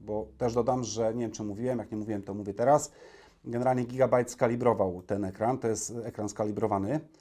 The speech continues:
e, ale mamy też do wyboru kilka profili, na przykład Adobe R G B. Proszę bardzo, te profile będę tutaj przełączał. Zobaczcie, jak się kolorki zmieniają. Mam nadzieję, że kamerka to dobrze pokaże.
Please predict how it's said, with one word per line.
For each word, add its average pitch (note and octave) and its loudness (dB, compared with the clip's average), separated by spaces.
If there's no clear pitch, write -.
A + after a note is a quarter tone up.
e, A2+ 2
ale B2+ 2
mamy C3+ 2
też B2 -4
do A#2+ -4
wyboru A#2 0
kilka A#2 -4
profili, C3+ 2
na C3 2
przykład A2+ -4
Adobe A#2 -2
R G#2+ -2
G G#2 -4
B. D3 4
Proszę - -14
bardzo, B2 -2
te A2 -8
profile A2+ -6
będę A2 -6
tutaj G#2 -4
przełączał. A#2 2
Zobaczcie, G#2+ -12
jak G2+ -10
się G2+ -14
kolorki A2 -8
zmieniają. G#2+ -4
Mam G#2+ -8
nadzieję, G2+ -8
że G2+ -10
kamerka G#2+ -8
to G#2 -8
dobrze G#2 -8
pokaże. A2 -2